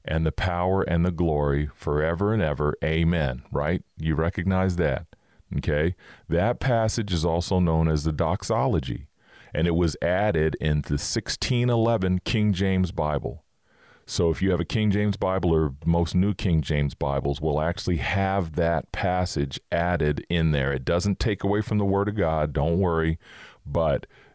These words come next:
you'll find that only in that translation. I don't believe there's any other translation that has it in it, but w-, we say it because it's powerful. "For thine is the kingdom, for yours is the kingdom,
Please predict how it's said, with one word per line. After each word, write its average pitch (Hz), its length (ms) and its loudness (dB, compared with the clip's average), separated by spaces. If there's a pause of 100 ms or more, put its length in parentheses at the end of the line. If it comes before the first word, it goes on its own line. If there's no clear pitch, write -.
you'll 78 240 2
find 90 400 0
that 90 200 2
only 92 380 2
in 87 100 2
that 87 180 0
translation. 76 680 0
I 76 120 0
don't 87 200 0
believe 85 300 2
there's 78 160 0
any 82 220 2
other 76 140 0
translation 73 640 0
that 67 120 0
has 73 320 -2
it - 120 -4
in 98 200 0
it, 65 160 -2 (380)
but 101 360 0 (360)
w-, - 160 -6 (100)
we 80 220 0
say 78 300 0
it - 200 -2 (920)
because 78 480 0
it's 78 140 -2
powerful. 90 760 -4
"For 85 240 -2
thine 104 460 0
is 82 160 0
the 80 80 -2
kingdom, 71 520 -2 (280)
for 98 180 0
yours 110 640 2
is 87 140 0
the 85 100 -2
kingdom, 80 680 0